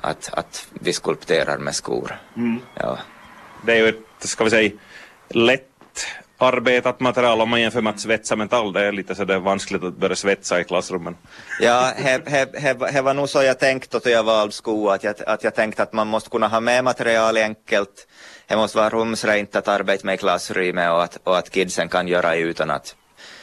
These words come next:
Speaker 1: utan att behöva lära sig liksom svets och allt möjligt som, som inte de kan från tidigare. Att
Speaker 2: Mm.
Speaker 1: det är tillräckligt enkelt att arbeta material.
Speaker 2: Ja.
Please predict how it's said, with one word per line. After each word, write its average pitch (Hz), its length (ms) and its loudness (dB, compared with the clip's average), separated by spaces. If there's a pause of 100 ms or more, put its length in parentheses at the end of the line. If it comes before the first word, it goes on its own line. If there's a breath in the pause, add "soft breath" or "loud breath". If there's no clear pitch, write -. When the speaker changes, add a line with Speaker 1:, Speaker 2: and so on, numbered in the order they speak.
(480 loud breath)
Speaker 1:
utan 107 340 2
att 98 120 0
behöva 101 320 2
lära 92 280 2
sig 90 180 -4
liksom 82 520 -8 (180)
svets - 560 -4
och 76 200 2
allt 71 200 -4
möjligt 76 340 -4
som, 71 220 -6
som 80 200 -8
inte 76 200 -8
de 78 180 -2 (200)
kan 73 240 -2
från 71 220 -6
tidigare. 60 460 -6
Att - 60 -6
Speaker 2:
Mm. 120 140 -2
Speaker 1:
det 110 60 -2
är 113 60 -4 (160)
tillräckligt 98 400 0
enkelt 95 540 -2
att 87 120 2
arbeta 78 340 -2
material. 67 680 -2 (300)
Speaker 2:
Ja. 117 260 -4